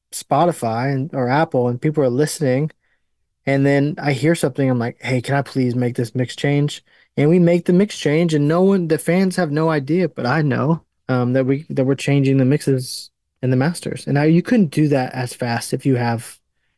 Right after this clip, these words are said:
a mastering engineer in the mix. Some of them are fast,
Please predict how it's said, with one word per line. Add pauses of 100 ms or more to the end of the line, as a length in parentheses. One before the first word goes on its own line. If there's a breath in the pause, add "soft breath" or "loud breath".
(320)
a
mastering
engineer
in
the
mix. (220)
Some
of
them
are
fast,